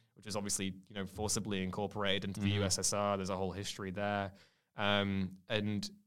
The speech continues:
Speaker 1: just that, that, that entire ending sequence, you can see the relief in this, the contentness even. Um, I love how expressive Sean Connery is in this movie, and that, that line at the end as well, it's like a little revolution every now and then.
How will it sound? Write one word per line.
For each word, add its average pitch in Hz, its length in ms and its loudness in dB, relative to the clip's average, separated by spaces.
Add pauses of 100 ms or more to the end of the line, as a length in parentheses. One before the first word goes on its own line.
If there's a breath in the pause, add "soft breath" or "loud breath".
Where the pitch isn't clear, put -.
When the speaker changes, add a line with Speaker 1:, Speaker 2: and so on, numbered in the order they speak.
Speaker 1:
just - 340 4
that, 117 280 4
that, 123 280 2
that 127 160 4
entire 135 400 2
ending 120 360 2
sequence, 117 520 2
you 117 80 2
can 151 200 4
see 139 300 4
the 135 140 2
relief 101 680 0 (380)
in 110 240 2
this, 107 180 2
the 135 120 -2
contentness 127 880 2
even. 92 460 -2 (320 soft breath)
Um, 98 520 2 (1040)
I 127 120 0
love 131 640 2
how - 200 2
expressive 104 480 0
Sean 101 180 -2
Connery 98 420 -2
is 98 180 -2
in 104 140 -4
this 101 180 -2
movie, 101 220 -2
and 107 100 2
that, 110 160 0
that 120 140 6
line 123 200 6
at 107 80 0
the 104 120 2
end 101 160 2
as 98 120 0
well, 98 240 0
it's 95 140 -2
like 95 100 -6
a 110 40 -4
little 104 180 -2
revolution 107 540 -4
every 101 160 -4
now 95 160 0
and 95 120 -4
then. 107 220 -6